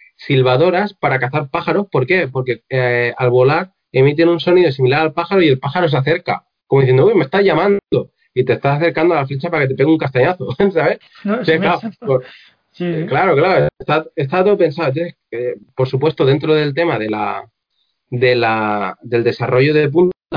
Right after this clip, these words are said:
Speaker 1: para atravesar armaduras, eh, sí que se desarrolla, pero hay un momento en el cual, eh, al final, la flecha perforadora de armaduras se conoce desde hace,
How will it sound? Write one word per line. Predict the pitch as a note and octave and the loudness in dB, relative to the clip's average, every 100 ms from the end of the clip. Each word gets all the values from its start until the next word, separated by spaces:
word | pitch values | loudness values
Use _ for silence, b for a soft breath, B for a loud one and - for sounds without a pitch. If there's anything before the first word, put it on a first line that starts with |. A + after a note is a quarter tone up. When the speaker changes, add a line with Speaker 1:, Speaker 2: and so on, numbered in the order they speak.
| C3+ | -6
Speaker 1:
para | B2 A#2 A2+ | 0 0 0
atravesar | A2 A#2 A#2 C#3 | -2 -2 -2 0
armaduras, | D3 D3+ D#3+ E3+ F3+ G#3+ - | 0 2 4 4 2 -4 -12
eh, | - B2 A#2 G#2+ | 0 2 2 -2
sí | - - C3 C#3 | -8 0 0 2
que | D#3+ C3+ | 0 0
se | - | -2
desarrolla, | C3 B2+ A#2+ D3+ B2+ | -4 -2 -2 0 0
pero | B2 A#2+ | 0 0
hay | B2+ C#3 | 0 2
un | E3 | 2
momento | D#3+ E3 F3+ F3 F#3 _ B B B B | 4 2 2 -2 -6 _ B B B B
en | C3+ C3+ | 2 2
el | B2+ | 2
cual, | C3+ C#3+ G3 - _ _ _ _ _ _ - | 0 0 -2 -6 _ _ _ _ _ _ -6
eh, | A#2+ A#2 A2 - | -2 0 -2 -4
al | A2+ B2+ | -6 0
final, | C3+ C#3 C#3+ | 2 0 0
la | C#3 B2+ B2+ | 0 0 0
flecha | C3+ C3+ C3 E3 D#3+ | 0 0 0 -6 -2
perforadora | D#3+ C3+ D3+ C#3 C#3 C#3 | -4 -2 -2 0 2 2
de | C#3 | 2
armaduras | C#3+ C#3 C#3+ D#3+ E3+ - - _ _ _ _ _ _ _ _ | 0 2 2 2 -2 -4 -18 _ _ _ _ _ _ _ _
se | - C#3+ C3+ | -4 -2 0
conoce | C3+ B2+ C3+ E3 D#3+ | 2 2 2 2 2
desde | F3 D#3 C#3+ | 2 2 0
hace, | C3 D#3 D3 | -2 -2 0